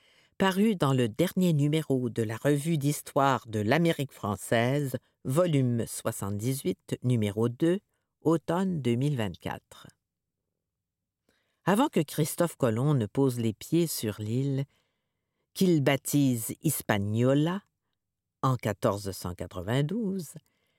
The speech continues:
et si l'on accepte les expéditions vikings vers l'an mille,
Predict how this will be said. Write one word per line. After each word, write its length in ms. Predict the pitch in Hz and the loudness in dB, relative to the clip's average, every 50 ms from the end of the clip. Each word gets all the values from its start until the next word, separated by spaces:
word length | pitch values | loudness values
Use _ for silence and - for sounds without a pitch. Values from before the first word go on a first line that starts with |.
| _ _ _ _ _ - | _ _ _ _ _ 2
et 120 | 233 247 | 2 2
si 360 | - - - - - 240 233 | 2 0 -2 0 2 2 4
l'on 240 | 202 202 202 190 175 | 4 4 4 6 4
accepte 520 | 165 156 - - - 175 160 156 - - 156 | 4 2 2 0 0 2 2 2 0 0 2
les 280 | 147 143 143 131 147 | 2 2 2 2 2
expéditions 760 | 143 - - - 143 135 123 127 127 - - - 139 135 127 | 0 -2 0 0 0 2 2 2 0 -2 0 0 2 2 2
vikings 600 | 117 117 143 143 143 - - 143 139 131 127 123 | 2 2 2 0 0 2 2 4 4 4 2 0
vers 280 | 113 113 120 110 104 104 | 2 2 2 2 2 2
l'an 300 | 104 104 104 98 95 98 | 0 0 0 0 0 0
mille, 500 | 110 123 139 156 180 196 202 202 190 190 | 0 0 2 2 2 2 0 0 -2 -6